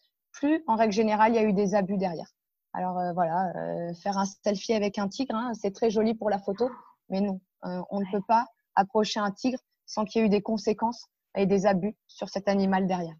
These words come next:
Speaker 1: C'est pas possible. Donc, c'est à toutes les échelles, hein. Voilà, pareil, se baigner avec l'éléphant, euh, ça peut paraître inoffensif. Un éléphant dans la nature ne se baigne pas avec des humains. Euh, donc, il faut que ça reste un moment pour lui où il puisse jouer, euh, se rouler dans l'eau.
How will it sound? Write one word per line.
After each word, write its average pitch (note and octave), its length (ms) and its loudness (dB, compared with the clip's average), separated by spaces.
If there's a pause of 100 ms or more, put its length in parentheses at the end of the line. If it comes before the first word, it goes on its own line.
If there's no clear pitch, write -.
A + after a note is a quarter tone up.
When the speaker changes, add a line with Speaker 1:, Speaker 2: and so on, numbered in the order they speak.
(160)
Speaker 1:
C'est F#3+ 160 -10
pas F#3+ 120 -2
possible. F#3 380 -10 (500)
Donc, C#4+ 220 4
c'est C4+ 280 2 (220)
à A#3 140 4
toutes D#4 240 0
les C#4 160 4
échelles, E4 320 4
hein. B3+ 80 6
Voilà, C4 180 4
pareil, C4+ 240 4
se C#4 140 -2
baigner A#3 260 4
avec A#3+ 180 0
l'éléphant, A#3+ 420 0 (340)
euh, - 20 -6
ça A3 160 2
peut A3+ 140 -2
paraître A#3+ 340 2
inoffensif. A#3 560 0 (840)
Un A#3 140 4
éléphant A#3+ 320 4
dans C#4 80 2
la A#3 120 0
nature A#3 360 -2
ne A3+ 320 2
se A#3+ 80 2
baigne A#3 200 0
pas B3+ 80 0
avec B3 180 2
des B3 200 0
humains. D4+ 200 0 (360)
Euh, G3+ 320 -4
donc, C4 320 -2
il A3+ 60 -10
faut C4+ 140 -2
que - 80 -16
ça A#3 100 2
reste C#4+ 220 2
un B3+ 60 0
moment A#3+ 200 2
pour A#3+ 200 0
lui D4+ 260 0
où A3+ 80 0
il G#3 100 -2
puisse A3 220 2
jouer, A3+ 360 2 (200)
euh, G3 100 -2
se F#3+ 180 -8
rouler B3 200 6
dans G#3+ 180 2
l'eau. G#3 220 0